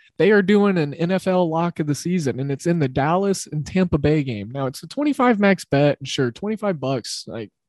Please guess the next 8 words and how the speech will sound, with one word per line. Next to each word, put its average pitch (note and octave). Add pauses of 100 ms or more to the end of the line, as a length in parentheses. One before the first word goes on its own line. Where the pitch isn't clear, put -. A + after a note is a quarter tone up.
(1000)
twenty-five B3
bucks G#3
will E3+
buy D#3+
me C#3 (100)
a B2+
couple D3+
lunches. G#2+